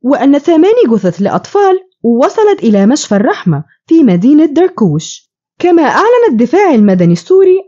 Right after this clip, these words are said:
الخوذ البيضاء في وقت سابق وفاة ستة أشخاص جراء سقوط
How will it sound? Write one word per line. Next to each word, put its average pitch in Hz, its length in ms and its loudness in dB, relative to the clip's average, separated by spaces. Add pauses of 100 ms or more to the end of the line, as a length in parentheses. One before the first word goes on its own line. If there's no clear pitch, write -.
(100)
الخوذ 349 460 0
البيضاء 196 680 -2
في 285 260 0
وقت 302 320 -4
سابق 392 520 -2 (180)
وفاة 240 520 -2
ستة 330 480 -2
أشخاص 370 500 -4 (240)
جراء 302 360 0
سقوط 285 580 -2